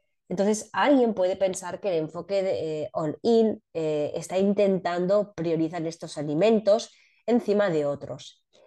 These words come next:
y que básicamente esto puede alentar la aparición de atracones. Esa es la mayor crítica que afronta el método all-in por muchos profesionales de la salud. Es decir, lo que dicen los profesionales de la salud es que lo que no podemos hacer es alimentarnos básicamente de este tipo de alimentos,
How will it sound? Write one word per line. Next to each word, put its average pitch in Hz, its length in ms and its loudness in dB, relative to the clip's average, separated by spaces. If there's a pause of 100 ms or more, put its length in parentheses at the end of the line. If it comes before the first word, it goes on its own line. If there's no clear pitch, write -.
(120)
y 185 140 0
que 185 120 4
básicamente 208 580 2
esto 190 320 -4
puede 196 520 2
alentar 160 720 -2
la 175 100 -2
aparición 165 640 0
de 208 320 0
atracones. 143 880 -6 (380)
Esa 202 180 0
es 254 60 -6
la 277 60 -2
mayor 233 260 4
crítica 214 420 0
que 190 100 -2
afronta 170 400 -4
el 196 80 2
método 180 480 -2
all-in 196 600 0
por 170 180 -6
muchos 175 320 -4
profesionales 180 600 -2
de 185 80 0
la 160 100 -2
salud. 151 280 -6 (220)
Es 165 160 -2
decir, 151 300 -4 (460)
lo 185 180 4
que 185 100 2
dicen 190 220 2
los 165 120 0
profesionales 160 540 -2
de 185 80 0
la 196 80 4
salud 208 400 2
es 175 180 -6
que 190 140 -2
lo 151 100 -2
que 151 120 -6
no 143 100 -6
podemos 175 340 -2
hacer 170 380 -4
es 185 320 0
alimentarnos 160 640 -2
básicamente 190 640 0
de 147 60 -2
este 151 180 -10
tipo 160 240 -8
de 147 100 -4
alimentos, 185 800 2